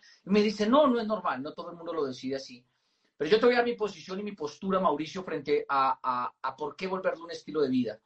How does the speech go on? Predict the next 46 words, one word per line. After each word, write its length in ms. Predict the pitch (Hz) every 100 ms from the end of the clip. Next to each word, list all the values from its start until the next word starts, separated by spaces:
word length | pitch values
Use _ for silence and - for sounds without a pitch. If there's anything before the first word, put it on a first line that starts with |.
| _ _ _ _ -
Eh, 300 | 131 135 139 -
y 100 | 131
tiene 260 | 165 180
que 120 | 165
ver 160 | 156 156
con 180 | 165 170
muchas 480 | 180 185 175 165 -
cosas 380 | 170 160 170
que 100 | 147
yo 100 | 135
los 140 | 156 156
llamo 180 | 165 165
las 200 | 143 135
ventajas. 640 | 123 123 143 107 98 -
O 20 |
sea, 240 | 107 120 - - _ -
yo 80 | 151
lo 60 |
llamo 180 | 175 180
la, 180 | 175 151
la 140 | 151
ventaja 440 | 151 139 175 165 165
del 100 | 160
ganador 400 | 147 165 185 180
y 40 |
lo 60 | 135
llamo 200 | 131 151
una 100 | 151
ventaja 440 | 127 165 143 147
competitiva. 600 | 139 131 - 120 110 107
Cuando 220 | 135 139
yo 120 | 147 214
me 120 | 233
comencé 260 | 196 -
a 40 | 156
adentrar 460 | 175 180 180 185 - _ _
en 120 | 147 151
el 100 | 151
negocio 880 | 143 190 190 - 190 196 208 214 _ _
de, 240 | _ 151 156
de 100 | 151
network 280 | 160 185 180
marketing 540 | 190 - - - -
que 140 | 151 143
yo 80 |
desarrollo, 680 | 165 - 160 165 175 151 175